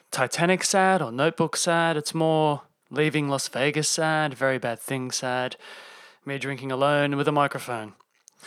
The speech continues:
But, but, the reason I'm alone is because Jason was lucky enough to head up to the movie conference this week up at the Gold Coast.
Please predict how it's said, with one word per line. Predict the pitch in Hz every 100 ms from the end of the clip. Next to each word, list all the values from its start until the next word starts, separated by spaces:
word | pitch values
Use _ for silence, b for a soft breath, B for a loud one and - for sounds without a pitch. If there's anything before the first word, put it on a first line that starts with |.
| B B B B B B B
But, | - 254 147 - - - - _ _ _
but, | 302 349 147 - - - - _ _ _
the | 160
reason | 170 302 277
I'm | 220 160
alone | 135 131 127
is | 190 175
because | 202 202 175
Jason | - 208 254 269 - 110 123 180
was | 180
lucky | 185 185 180
enough | 175 170 165 -
to | 170 151 - B B B B B
head | - 190
up | 185 -
to | 190
the | 151
movie | 160 190 214 202
conference | - 190 180 196 185
this | - 185 -
week | 196 233 226
up | 196
at | 156
the | 160
Gold | 180 180
Coast. | 180 214 277 - -